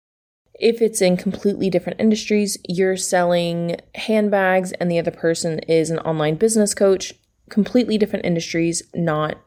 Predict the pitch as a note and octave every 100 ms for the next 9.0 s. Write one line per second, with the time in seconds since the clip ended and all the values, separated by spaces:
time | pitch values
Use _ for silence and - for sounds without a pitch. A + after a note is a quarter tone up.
0 | _ _ _ - D#3+ - D#3+ - - -
1 | _ - - - - F#3+ F#3 F3+ F3+ F3+
2 | - - F#3+ F#3 - F3+ F3+ F#3 F#3+ F3
3 | E3+ D#3+ - - F3 E3 D#3+ D#3 D#3+ D#3+
4 | D3 D#3 D#3+ D3+ D3+ D3+ D3+ - D#3+ D#3
5 | D3+ D3 C#3 C#3 F3 E3 - - D#3 D3
6 | D3+ D3 D3 D3+ D3 D3+ E3+ - - D3+
7 | D#3 D3+ - D#3+ C#3+ - D4+ A#3+ F3+ F3+
8 | F3 G3 F#3+ F#3+ F3 E3 D#3 C#3+ - E3